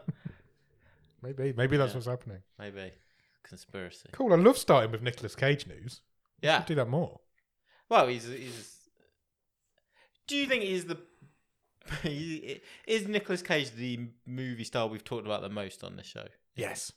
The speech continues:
Speaker 2: He's gotta be, hasn't he?
Speaker 1: Yes. He appears in the news
Speaker 2: So much.
Speaker 1: semi-regularly, like,
Speaker 2: Yeah.
Speaker 1: every other week, maybe. We've done
Speaker 2: Just through sh-,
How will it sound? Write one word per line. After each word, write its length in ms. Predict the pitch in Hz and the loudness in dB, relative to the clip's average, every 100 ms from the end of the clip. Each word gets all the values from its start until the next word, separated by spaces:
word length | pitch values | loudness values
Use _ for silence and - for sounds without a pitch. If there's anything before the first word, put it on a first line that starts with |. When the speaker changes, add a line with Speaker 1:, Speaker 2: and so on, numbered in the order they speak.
| - | -18
Speaker 2:
He's 160 | 101 | -16
gotta 220 | - 87 - | -10 -10 -8
be, 80 | |
hasn't 240 | 92 92 87 131 | -12 -14 -18 -12
he? 100 | 127 | -12
Speaker 1:
Yes. 320 | 87 - - _ _ _ - | -12 -16 -20 _ _ _ 4
He 80 | 139 | 6
appears 280 | 135 165 151 | 10 8 8
in 80 | |
the 80 | 147 | 4
news 480 | 143 135 131 123 - _ _ _ _ _ | 6 6 4 0 -10 _ _ _ _ _
Speaker 2:
So 140 | - 208 | 4 8
much. 20 | |
Speaker 1:
semi-regularly, 760 | 143 151 151 156 151 156 160 185 175 | 10 8 10 8 10 8 10 8 6
like, 100 | 143 | 4
Speaker 2:
Yeah. 60 | 143 | 6
Speaker 1:
every 180 | 147 | 8
other 160 | 151 147 | 8 8
week, 340 | 147 170 160 | 6 2 2
maybe. 380 | 165 165 170 190 - - - _ - | 2 4 4 2 -2 -20 -20 _ -2
We've 140 | 139 | 4
done 360 | 156 147 143 131 - _ - | 8 10 8 2 -4 _ -6
Speaker 2:
Just 180 | 190 180 | -6 -2
through 160 | 190 | -4
sh-, 140 | - | -4